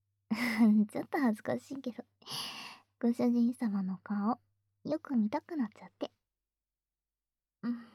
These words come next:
<laughs> 本当にトローンってして、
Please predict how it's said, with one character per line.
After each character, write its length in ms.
<laughs> 1200
本 360
当 180
に 500
ト 160
ロ 120
ー 40
ン 80
っ 20
て 240
し 80
て、 500